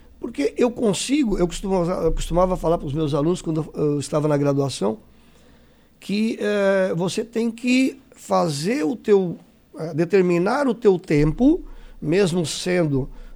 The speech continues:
eh, online, determinar o teu tempo pra família, trabalho e estudo, mesmo sendo online.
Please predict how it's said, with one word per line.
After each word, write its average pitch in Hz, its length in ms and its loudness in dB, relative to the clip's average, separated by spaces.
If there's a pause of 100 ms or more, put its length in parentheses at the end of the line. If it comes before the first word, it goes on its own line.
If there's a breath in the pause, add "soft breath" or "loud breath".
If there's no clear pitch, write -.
eh, 151 240 -2
online, 160 720 4 (240 loud breath)
determinar 170 720 2
o 233 80 0
teu 170 260 0
tempo 175 540 0 (100)
pra 165 320 4 (340 soft breath)
família, 196 920 2
trabalho 196 840 2 (360)
e 226 80 -4
estudo, 147 500 -2 (260)
mesmo 254 520 4
sendo 180 520 0 (840 soft breath)
online. 240 580 2